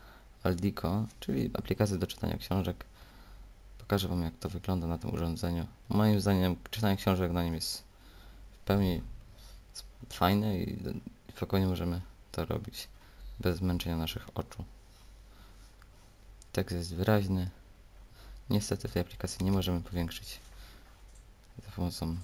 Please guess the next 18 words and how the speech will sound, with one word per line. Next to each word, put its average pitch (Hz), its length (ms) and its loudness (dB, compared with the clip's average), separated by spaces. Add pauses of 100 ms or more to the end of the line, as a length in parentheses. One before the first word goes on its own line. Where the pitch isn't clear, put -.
normalnego, 90 600 0 (1120)
ale 127 200 4
możemy 92 300 4
sobie 87 180 -4
zmienić 87 360 0
tryb - 320 -6 (1700)
na 92 140 4
nocny, 85 540 -2 (800)
przez - 300 -2
co 92 200 -2 (2250)
w - 60 -18
ciągu 90 440 2 (300)
dnia 95 320 6 (1200)
możemy 87 400 2 (480)
czytać - 280 0
w - 40 -14
pełnym 85 300 2
słońcu. - 440 -6